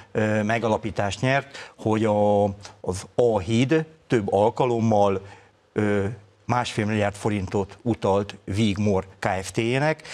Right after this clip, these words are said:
Ö, az első utalás az kétezer-húsz novemberében, a legutolsó pedig kétezer-huszonkettő januárjában volt, és ez másfél milliárd forintot tett ki,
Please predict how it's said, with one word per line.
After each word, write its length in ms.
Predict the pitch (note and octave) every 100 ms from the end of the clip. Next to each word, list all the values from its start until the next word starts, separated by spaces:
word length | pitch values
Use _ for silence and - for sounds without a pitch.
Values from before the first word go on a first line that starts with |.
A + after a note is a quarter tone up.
| - -
Ö, 400 | - A2 A2 A2 A2
az 140 | G#2
első 320 | B2+ A#2+ - A#2
utalás 440 | G#2+ G#2+ G2 -
az 140 | F#2
kétezer-húsz 920 | - A2 - G2+ G2 G2 F#2 G#2+ G2 -
novemberében, 720 | A#2+ C3+ B2 A2 G#2 G2+ F#2+ - -
a 60 | -
legutolsó 540 | A2 G#2+ G2+ G2 - -
pedig 260 | G2+ F2+ -
kétezer-huszonkettő 1400 | A2+ - G2 G2 F#2 A2 - G2+ F#2 G#2+ F#2+ G#2 G2 F#2 -
januárjában 800 | - A2 G#2 F#2+ G2 F#2 F2+ F2
volt, 380 | G2+ B2+ - -
és 140 | A2 -
ez 100 | G#2+
másfél 400 | B2 A2 - G#2+
milliárd 400 | A2 G2+ G2 F#2+
forintot 520 | - G#2+ G#2 F#2+ G2
tett 220 | - F#2+
ki, 160 | B2+